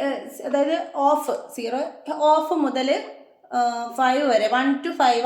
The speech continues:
ആണ് കേട്ടോ ഇതിൻ്റെ സ്പീഡ് വരുന്നത്. ഈ ഒരു നോബില്ലേ, ഇതിങ്ങനെ ഇതാ ഇങ്ങനെയാണ്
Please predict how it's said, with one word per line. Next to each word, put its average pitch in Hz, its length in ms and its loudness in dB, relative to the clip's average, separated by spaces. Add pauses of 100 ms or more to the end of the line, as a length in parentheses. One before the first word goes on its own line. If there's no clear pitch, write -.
ആണ് 214 160 -4
കേട്ടോ 208 220 -4 (440)
ഇതിൻ്റെ 269 280 -2
സ്പീഡ് 277 420 0
വരുന്നത്. 247 380 0 (500)
ഈ - 20 -4 (100)
ഒരു 320 140 0 (180)
നോബില്ലേ, 247 480 0
ഇതിങ്ങനെ 262 280 -4 (1200)
ഇതാ - 160 -12 (3750)
ഇങ്ങനെയാണ് 277 480 0